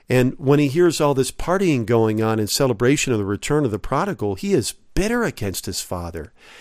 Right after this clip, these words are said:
And he says, "All these years I've slaved for you, and you've never given me a kid." He was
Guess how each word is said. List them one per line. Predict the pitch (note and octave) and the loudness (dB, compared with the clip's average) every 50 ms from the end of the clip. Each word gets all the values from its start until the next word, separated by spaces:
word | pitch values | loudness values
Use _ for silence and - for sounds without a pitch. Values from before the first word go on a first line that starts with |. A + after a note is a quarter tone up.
| - - - | -18 -8 -2
And | A#2 A#2+ C3 | -2 0 2
he | D#3+ D3+ | 2 2
says, | - - D#3+ D3 B2+ - | 2 2 2 2 2 2
"All | F3 F#3+ A3 A#3+ B3 | 2 4 4 4 4
these | A#3 A3 G#3+ A3 G3 - | 2 0 0 0 -2 -2
years | D3+ D#3 G3 A3+ A#3 G#3+ E3+ C3 - - - | -2 -2 -2 0 0 0 0 0 -2 -4 -6
I've | C#3+ F3+ G3+ F#3+ - | -4 -4 -4 -4 -2
slaved | - - - - - B2 F3+ A#3+ C4+ C#4+ C#4 C4+ A#3 - - | -2 -2 -2 -2 -4 -4 -2 0 0 0 0 -2 -4 -6 -10
for | - - B2+ B2 | -4 0 0 0
you, | A2 G#2 G2+ G#2+ A2 A2 | 0 2 0 2 2 2
and | C3 F3 | 2 0
you've | G3+ F#3 | -2 0
never | D#3+ C3 C#3 D#3 F3 F#3+ F3 | 0 2 2 2 2 0 0
given | E3 F#3 E3+ F#3 F3+ | 0 0 0 0 -2
me | F3 F3+ F3 | -2 -2 -4
a | F3 | -6
kid." | E3+ - - - A3+ A#3+ - C3+ - - _ _ - _ - _ _ - - - - - - - - - - - | -6 -10 -8 -6 -6 -6 -6 -12 -18 -18 _ _ -20 _ -20 _ _ -20 -20 -20 -20 -20 -20 -20 -20 -20 -12 -6
He | G3+ G#3+ | -4 0
was | G#3 G3 F#3 D#3+ - - - | 4 4 4 4 4 -2 -4